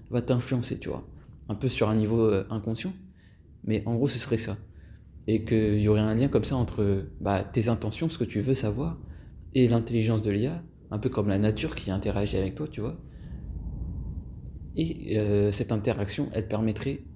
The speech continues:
d'augmenter la présence de tout le monde, et du coup de donner envie aux gens de creuser parce que cette vibration, ça les rendrait heureux, et cetera. Donc ce serait un niveau beaucoup plus abstrait, beaucoup plus implicite. Et je pense que dans le futur,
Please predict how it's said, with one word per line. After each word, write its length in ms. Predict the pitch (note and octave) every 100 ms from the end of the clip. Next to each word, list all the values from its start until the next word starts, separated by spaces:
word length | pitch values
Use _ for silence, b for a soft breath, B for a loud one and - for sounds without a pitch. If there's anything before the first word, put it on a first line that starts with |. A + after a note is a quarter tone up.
| B B B -
d'augmenter 440 | B2+ B2 B2 C#3
la 80 | A2+
présence 340 | - A2+ B2
de 80 | A2
tout 160 | F#2+ G#2
le 80 | A2+
monde, 180 | C#3+ - B B B -
et 40 | A2+
du 100 | A#2
coup 140 | D#3+
de 60 | B2
donner 380 | A#2 C3 C3+ -
envie 360 | A#2+ B2+ D3 -
aux 140 | A#2+
gens 280 | A#2 C#3+ C3 - - - - -
de 60 | A2+
creuser 360 | - A#2+ E3+
parce 220 | F3 B2
que 160 | - C#3
cette 200 | C#3 A2
vibration, 400 | A2+ A2 G#2+ A#2+
ça 120 | G#2+
les 60 | G#2+
rendrait 280 | G2+ G2+ G2
heureux, 180 | A#2+
et 60 | C3
cetera. 260 | - - G2+
Donc 460 | - - - A2
ce 60 | A2
serait 180 | - C3+
un 60 |
niveau 180 | C3+ C#3
beaucoup 240 | B2+ C#3
plus 220 | C#3 B2 A#2+
abstrait, 260 | B2 C#3+
beaucoup 200 | A#2+ B2
plus 140 | A2+ B2+
implicite. 480 | B2 A2+ - - B B B B
Et 40 | A#2
je 100 | -
pense 200 | C3 -
que 80 |
dans 80 | A2
le 60 | G#2+
futur, 420 | G#2+ B2+ C3 -